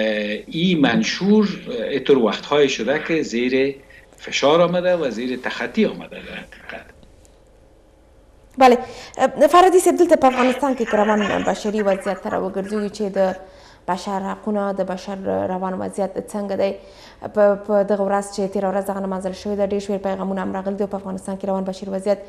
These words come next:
Speaker 2: هغسې نه دی بللی چې باید بشري وضعیت په یو هیواد کې پاتې شي. رښتیا دلته په افغانستان کې روان بشري وضعیت په کوم حد کې دی؟
Speaker 1: خب،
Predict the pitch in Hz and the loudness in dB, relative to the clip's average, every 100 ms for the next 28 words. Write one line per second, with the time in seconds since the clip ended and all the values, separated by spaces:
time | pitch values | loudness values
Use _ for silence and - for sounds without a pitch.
0 | - - - - 208 214 208 214 226 214 | -20 -20 -10 -4 -2 -2 0 2 2 2
1 | 196 196 196 196 196 190 190 202 190 196 | 0 -2 -2 -2 -2 -2 -2 -4 -4 -4
2 | 196 190 196 196 190 190 190 190 190 185 | -4 -2 -4 -2 -2 0 -2 -4 -8 -8
3 | - 220 214 - - - 254 240 262 247 | -4 -2 -2 -8 -20 -6 -4 0 2 4
4 | 247 247 226 220 214 226 220 220 202 208 | 2 2 0 -2 -2 -4 -4 -2 -2 -2
5 | 202 196 202 208 196 208 208 202 196 214 | -4 -6 -4 -4 -2 -6 -4 -4 -4 -6
6 | 196 214 - - - - - - _ _ | -8 -10 -10 -8 -10 -12 -20 -20 _ _
7 | _ - - - - _ _ _ _ _ | _ -20 -20 -20 -20 _ _ _ _ _
8 | _ _ _ _ _ _ _ _ _ _ | _ _ _ _ _ _ _ _ _ _
9 | _ - - - - - 190 - | _ -16 -14 -16 -20 0 0 0